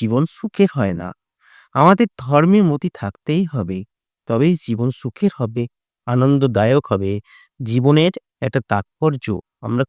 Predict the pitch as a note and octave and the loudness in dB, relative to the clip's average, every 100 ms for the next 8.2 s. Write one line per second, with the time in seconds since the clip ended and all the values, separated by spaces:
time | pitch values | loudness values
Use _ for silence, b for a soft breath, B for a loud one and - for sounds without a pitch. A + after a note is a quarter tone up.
0 | - - G#2+ G#2 F2+ E2+ F#2 - _ _ | -6 -14 -8 -4 -4 -4 -12 -16 _ _
1 | _ _ _ _ B2 D3 F#3 G#3 - A3+ | _ _ _ _ 0 2 2 -2 -2 0
2 | A#3+ - - D#3 E3 - G2+ - F3 G3+ | 0 -2 -6 -4 -4 -6 -8 -8 -8 -6
3 | A#2 G2 - G#2+ F2 _ _ _ _ _ | -4 -4 -4 -8 -10 _ _ _ _ _
4 | - F#3+ G3 G3 G3+ A3 D3+ A#2 C#3 E3+ | -2 6 6 6 4 0 0 0 -2 -2
5 | C3 G#2+ G#2 A2 A#2+ D#3+ F3+ B2 - G#3+ | -4 -6 -6 -2 -2 -2 -4 -6 -6 -8
6 | - - G2+ A#2+ E3+ F#3+ A#2+ G#2+ - G#2 | -10 -10 -6 -4 0 0 0 -2 -4 -6
7 | F2+ G2+ _ b b b - C#3+ D#3 - | -8 -10 _ b b b -4 -2 -2 -6
8 | - | 0